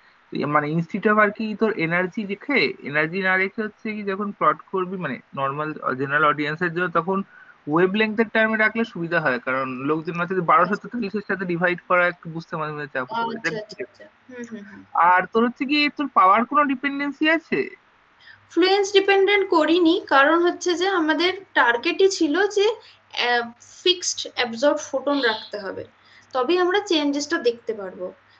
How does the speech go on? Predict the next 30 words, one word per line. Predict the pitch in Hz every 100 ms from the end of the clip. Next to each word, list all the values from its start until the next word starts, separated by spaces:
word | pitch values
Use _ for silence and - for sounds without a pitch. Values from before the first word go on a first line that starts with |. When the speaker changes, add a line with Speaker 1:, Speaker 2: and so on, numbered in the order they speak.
| _
Speaker 2:
সেজন্য | 262 247 302 330
আমরা | 392 311 302 330
এই | - - 277 285
যে | 320
লিনিয়ার | 277 269 277 330
প্লটটা | 339 294 262 - 302
করেছি, | 302 254 247 349
এখানে | 370 294 311 330
যে | 294
সব | 311 269 -
থেকে | 359 359
লোয়েস্ট | 320 262 294 349 -
ফ্লুয়েন্সটা | - 285 269 262 247 277
আছে, | 247 302 - 403 -
সেই | - 285 339 -
একটা | 277 - 311
ফিক্সড | 311 330 - -
ফ্লুয়েন্সে | 269 254 247 247 339 440 - - - - _
আমরা | - 254 269
ডিকে | 220 220 240 285
কাইনেটিক্স | 269 262 - 285 -
প্লট | 240 226 -
করে | 262 320 480 - - -
আমাদের | 226 240 226
দেখেছি। | 214 220 247
কারণ | 320
আমাদের | 311 311 359
মেইন | 302 311 349
টার্গেট | 339 330 339 -
কি, | 262